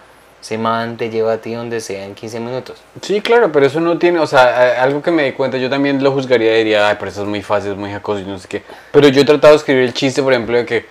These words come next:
Speaker 2: pues obviamente, o sea, eh, he tratado de hacerlo, digamos, como que aquí como todos los latinos trabajan haciendo entregas de comida a domicilios, entonces yo decía, pues, ¿por,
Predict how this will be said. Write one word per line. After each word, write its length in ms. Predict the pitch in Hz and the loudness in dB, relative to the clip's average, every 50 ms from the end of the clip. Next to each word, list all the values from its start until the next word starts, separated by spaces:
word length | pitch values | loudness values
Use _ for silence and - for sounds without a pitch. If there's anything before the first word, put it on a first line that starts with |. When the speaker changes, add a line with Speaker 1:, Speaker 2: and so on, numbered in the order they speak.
| - - _ _ | -16 -20 _ _
Speaker 2:
pues 140 | - 131 127 | -2 -2 2
obviamente, 460 | 139 139 147 151 156 156 160 156 143 | 4 4 6 6 4 4 2 0 0
o 40 | 139 | 2
sea, 280 | 131 127 120 113 107 - - _ _ _ - - _ _ _ _ _ _ _ _ - - | 4 4 4 4 0 -4 -10 _ _ _ -20 -20 _ _ _ _ _ _ _ _ -18 -8
eh, 280 | - 127 123 120 117 123 | -4 -2 -2 0 -2 -4
he 40 | 113 | -4
tratado 460 | - 127 135 123 - 143 135 135 139 | -4 -4 -4 0 2 4 4 4 6
de 80 | 139 139 | 4 4
hacerlo, 600 | 139 135 - - 117 110 107 113 113 117 117 120 | 2 2 0 -2 -2 0 0 -2 -2 0 0 2
digamos, 380 | 120 120 113 107 107 110 110 - | 2 0 0 -2 -4 -8 -10 -12
como 220 | - 117 120 113 - | -12 -12 -12 -10 -6
que 300 | - 110 104 101 98 - | -4 -4 -4 -4 -4 -6
aquí 220 | - 110 - 127 117 | -8 -8 -6 -8 -6
como 300 | - 135 135 139 131 - | -4 -2 0 0 0 2
todos 280 | - 135 123 123 131 | 2 4 6 6 6
los 100 | 131 139 139 | 6 6 6
latinos 680 | 135 135 113 - 120 113 120 127 135 135 - - - - _ _ _ _ _ _ _ _ - | 6 4 4 2 -2 -4 -4 -6 -8 -10 -12 -16 -18 -20 _ _ _ _ _ _ _ _ 0
trabajan 420 | 123 120 120 117 117 120 123 123 | 2 2 4 4 2 0 0 0
haciendo 600 | 127 127 - - 117 113 113 113 117 120 120 123 123 | -2 -2 -4 -6 -6 -4 -2 0 2 2 2 2 0
entregas 560 | 123 120 - 143 135 131 123 120 123 123 120 | -2 -2 2 4 4 6 6 4 2 0 -2
de 100 | 127 117 | -6 -6
comida 420 | - - 120 113 123 123 117 107 | -4 -4 -4 -4 -4 -4 -4 -2
a 20 | 110 | -2
domicilios, 800 | 123 120 120 117 110 - 143 131 117 110 110 127 - - - - _ _ _ _ _ _ _ - _ _ _ _ _ _ _ _ _ _ _ _ 113 | -2 -2 -4 -4 -4 -2 -2 0 0 -2 -4 -6 -8 -12 -20 -20 _ _ _ _ _ _ _ -20 _ _ _ _ _ _ _ _ _ _ _ _ -10
entonces 360 | 110 104 117 117 110 104 104 - _ _ - 123 110 107 - _ _ _ _ | -6 -4 -4 -4 -4 -6 -10 -14 _ _ -14 -14 -14 -14 -16 _ _ _ _
yo 160 | - 123 113 117 | -12 -8 -8 -4
decía, 180 | 113 113 117 104 | -2 0 -2 -2
pues, 120 | 110 104 | -2 -8
¿por, 320 | - - - 113 113 98 | -12 -8 -6 -6 -6 -6